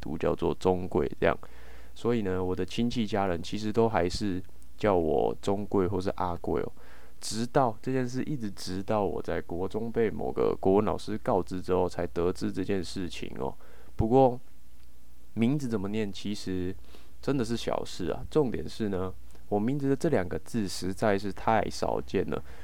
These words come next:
不要说念错了，根本就没有什么人会念我的名字。在点名之前，还会先问我说：“诶，啊，诶，你二十二号同学，啊，你的名字到底怎么念？”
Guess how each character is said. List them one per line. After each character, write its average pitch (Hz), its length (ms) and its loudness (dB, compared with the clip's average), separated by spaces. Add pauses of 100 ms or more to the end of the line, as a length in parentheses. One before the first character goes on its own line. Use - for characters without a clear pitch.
(120)
不 - 80 6
要 139 100 8
说 139 180 2
念 131 300 2
错 90 320 6
了， - 280 2
根 160 140 4
本 139 100 4
就 143 120 4
没 120 120 4
有 123 100 6
什 98 140 0
么 85 100 0
人 90 180 2
会 127 260 2
念 107 200 2
我 - 100 -2
的 82 60 0
名 80 220 -2
字。 - 160 -4
在 120 140 0
点 92 180 -2
名 92 140 -2
之 113 120 -2
前， 90 180 -2
还 90 100 0
会 101 80 2
先 107 180 -2
问 110 80 -4
我 - 100 -4
说 101 220 -4 (420)
：“诶， 147 200 -2
啊， 165 100 -4 (760)
诶， 117 260 2
你 98 800 0 (120)
二 143 120 8
十 117 100 6
二 123 120 8
号 123 100 6
同 101 220 -2
学， - 320 -4
啊， 120 140 0
你 110 280 0
的 92 120 -4
名 92 200 -2
字 113 100 -2
到 113 160 2
底 95 160 -4
怎 - 180 -4
么 - 120 -6
念？” 85 180 -4